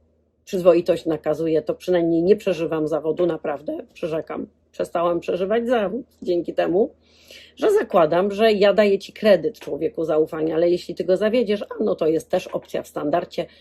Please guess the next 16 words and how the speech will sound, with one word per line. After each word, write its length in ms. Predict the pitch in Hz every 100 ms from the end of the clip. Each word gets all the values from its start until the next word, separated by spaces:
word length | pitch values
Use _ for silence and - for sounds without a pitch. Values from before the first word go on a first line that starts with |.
| _
to 120 | 190
znaczy, 360 | 160 160 - 160
że 240 | 147 165 - _
mój 200 | 190 190
introjekt 600 | 196 202 180 196 175 -
ciebie 300 | - 196 196
był 180 | 170 180
niedopracowany, 920 | 170 165 175 170 - 165 160 151 165 349 _ _ _ _ _ _ _ _ _ _ _ _ - 302
co 160 | - 143
nie 160 | 147
znaczy, 400 | 135 147 147 170
że 400 | 156 151 165 170 - _ _ _ _ _
muszę 580 | 190 190 - 185 175 175 - _
bezbronnie 800 | 180 190 180 196 170 165 165 160 - -
czekać, 460 | 190 - 160 -
aż 600 | - 156 156 - - -